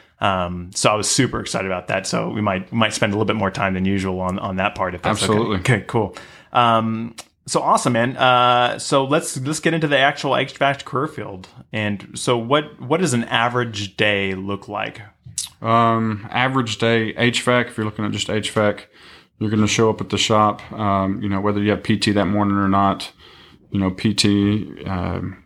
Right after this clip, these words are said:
Speaker 2: we'd have to go do P T at six thirty to seven thirty, go back, shower up, come back to the shop, I think, by, I think we had an eight or eight thirty showtime. Um, so you had to hustle.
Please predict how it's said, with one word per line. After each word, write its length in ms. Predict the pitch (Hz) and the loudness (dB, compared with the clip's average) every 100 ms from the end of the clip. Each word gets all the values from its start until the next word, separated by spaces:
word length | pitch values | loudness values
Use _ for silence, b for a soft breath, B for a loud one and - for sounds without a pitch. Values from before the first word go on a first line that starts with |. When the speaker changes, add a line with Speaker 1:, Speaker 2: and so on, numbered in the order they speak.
| _ | _
Speaker 2:
we'd 140 | - 95 | -4 -2
have 120 | 95 | -2
to 80 | 95 | 0
go 200 | 101 95 | 0 2
do 160 | 98 | 0
P 160 | 95 98 | 0 -2
T 180 | 95 95 | 0 2
at 80 | 92 | 2
six 280 | - 90 - | 0 0 0
thirty 440 | 95 92 92 90 B B B B - | 2 2 2 -2 B B B B -6
to 100 | 101 | -2
seven 320 | 101 95 95 | 0 0 0
thirty, 320 | 98 90 92 | 0 0 -2
go 160 | 95 98 | 0 0
back, 240 | 98 92 | 2 0
shower 380 | - 95 92 92 | 2 2 4 4
up, 140 | 90 - | 2 0
come 160 | 101 | 0
back 140 | 98 - | 2 0
to 60 | |
the 60 | 90 | -2
shop, 340 | - 98 90 87 | 0 2 2 0
I 60 | |
think, 420 | 80 95 92 127 | -2 0 0 -2
by, 360 | 107 92 92 92 | 0 2 2 2
I 180 | 90 87 - B B B B B - | 0 -2 -10 B B B B B -8
think 120 | 101 | -2
we 80 | 104 | 0
had 100 | 101 | -2
an 100 | - | -4
eight 260 | 104 98 95 | -2 0 0
or 100 | 80 | 0
eight 180 | 92 - | -2 -2
thirty 200 | 98 98 | -2 0
showtime. 680 | - 95 92 101 98 101 - B B B B B | 2 2 2 2 2 0 -4 B B B B B
Um, 320 | 95 92 90 | 2 2 0
so 120 | - 98 | 0 2
you 100 | 110 | 2
had 80 | 101 | 2
to 80 | |
hustle. 420 | 95 95 95 95 | 2 2 2 0